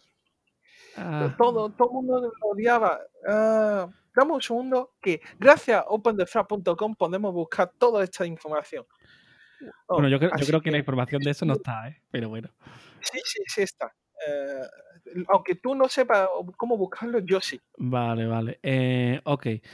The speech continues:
Speaker 1: Vale, pues si te parece, voy hablando del siguiente, que es Cosmodragon, ¿vale? Le han sacado soporte a
Speaker 2: Vale,
Speaker 1: Cosmodragon.
Speaker 2: yo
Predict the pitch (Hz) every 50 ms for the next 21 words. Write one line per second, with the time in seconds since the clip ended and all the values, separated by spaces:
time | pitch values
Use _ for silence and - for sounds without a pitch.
0 | - - _ _ 156 143 143 131 123 117 - - 143 135 127 - 139 135 131 127
1 | 135 143 147 - 165 135 135 131 139 147 156 160 151 156 151 - - 151 160 170
2 | 180 180 175 - 196 - - 135 151 - - _ - 139 - - 135 131 123 123
3 | 123 123 117 104 101 101 107 113 131 147 180 190 160 135 127 - 156 - 165 147
4 | - 160 156 160 160 - 147 147 156 147 160 156 156 147 151 165 180 175 196 226
5 | 190 196 202 -